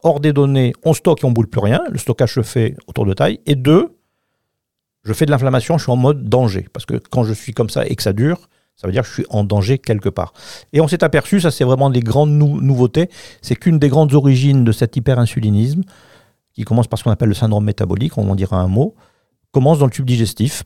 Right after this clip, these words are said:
par une malbouffe, des aliments hyper sucrés, dégénérés, donc plein de calories, vides de minéraux,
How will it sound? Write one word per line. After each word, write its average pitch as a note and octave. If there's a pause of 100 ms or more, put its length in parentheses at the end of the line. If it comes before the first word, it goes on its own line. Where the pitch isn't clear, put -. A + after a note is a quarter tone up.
par A#2+ (100)
une A#2+
malbouffe, F#3 (1080)
des G2
aliments G#2+
hyper G#2
sucrés, A2
dégénérés, G#2
donc G2
plein G#2+
de G2+
calories, G#2
vides G2+
de F#2+
minéraux, G#2+